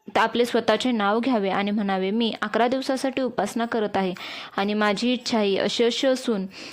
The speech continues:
ती पूर्ण होऊ दे.'" तुम्हाला तुमची इच्छा सांगायची आहे आणि आपला उद्देश देवाला बोलायचा आहे. मुख्य उपासना सकाळी सात ते साडेआठ दरम्यान करावी. प्रथम अकरा माळी श्री स्वामी समर्थ,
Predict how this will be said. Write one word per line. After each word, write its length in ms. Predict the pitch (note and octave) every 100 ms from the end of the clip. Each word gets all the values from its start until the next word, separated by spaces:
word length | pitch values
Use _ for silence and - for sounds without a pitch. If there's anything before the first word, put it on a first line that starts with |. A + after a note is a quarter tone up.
| - _
ती 100 | C4
पूर्ण 340 | B3 C#4 C#4+
होऊ 280 | C#4+ C#4 A3
दे.'" 120 | G3 G3
तुम्हाला 280 | A3 A3+ G#3
तुमची 360 | G#3+ G#3 G#3
इच्छा 240 | G3+ G3+ A#3+
सांगायची 500 | C4+ B3 A3+ G#3+ G3
आहे 200 | G#3 G3+
आणि 280 | F#3+ F#3+ F#3+ -
आपला 260 | G#3 G3 G3
उद्देश 360 | G3 F#3+ A3+
देवाला 320 | G#3+ G3+ F#3+
बोलायचा 480 | F#3 F#3+ F#3+ A3 A3+
आहे. 140 | A3 F#3+ - - - -
मुख्य 260 | C#4 C#4+
उपासना 420 | D4+ C#4+ C4+ C#4+ C#4+
सकाळी 540 | D4+ C#4+ G3+ F#3+ G3+ - - - -
सात 140 | C4 B3+
ते 100 | C#4
साडेआठ 460 | C#4+ C4+ G#3 G3+ G#3+
दरम्यान 440 | G#3+ G3+ G3 G3
करावी. 340 | G#3+ A3+ F#3 F#3
प्रथम 380 | - A#3 A#3+ G#3+
अकरा 340 | G#3+ G#3+ A#3
माळी 320 | C4 B3+ G3
श्री 220 | G3 B3
स्वामी 320 | C4 C4+ A#3+ A#3
समर्थ, 460 | A#3 G#3+ G3 G3